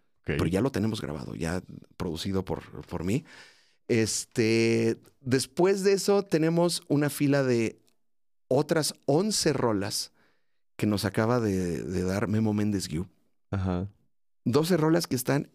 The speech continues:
Speaker 2: impresionantes. Y, y, y, y ya me sentenció Memo Méndez Guiú, así, "Panchito, vas a tener que producir estas once rolas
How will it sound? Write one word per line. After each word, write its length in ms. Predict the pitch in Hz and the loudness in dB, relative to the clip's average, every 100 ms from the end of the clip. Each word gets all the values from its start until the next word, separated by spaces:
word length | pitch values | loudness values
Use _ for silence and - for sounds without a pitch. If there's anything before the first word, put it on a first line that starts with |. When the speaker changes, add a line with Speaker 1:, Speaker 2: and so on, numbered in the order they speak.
| _ | _
Speaker 2:
impresionantes. 920 | 147 135 127 117 113 113 113 90 95 | -2 0 -2 0 0 2 0 -2 -4
Y, 300 | - 104 - | -2 -2 2
y, 80 | 120 - | 0 2
y, 260 | 117 117 - | 0 0 0
y 160 | 123 | 0
ya 140 | 113 139 | 2 2
me 100 | 165 | 0
sentenció 480 | 123 107 95 98 113 | 0 0 0 2 2
Memo 220 | 113 95 | 4 4
Méndez 280 | 98 87 87 | 2 0 0
Guiú, 120 | 95 | -2
así, 180 | - - - - - _ | -2 -10 -12 -20 -20 _
"Panchito, 440 | 107 - 151 165 | -2 0 2 2
vas 180 | 143 - | 2 0
a 60 | 127 | -2
tener 260 | 117 120 | 0 0
que 280 | - 117 - _ _ | 2 0 0 _ _
producir 520 | 110 110 107 - 135 - | -2 0 0 0 -2 -2
estas 300 | 104 107 113 | -6 -4 -4
once 220 | 101 92 | -4 -4
rolas 500 | 95 131 196 - | -2 -2 -4 -8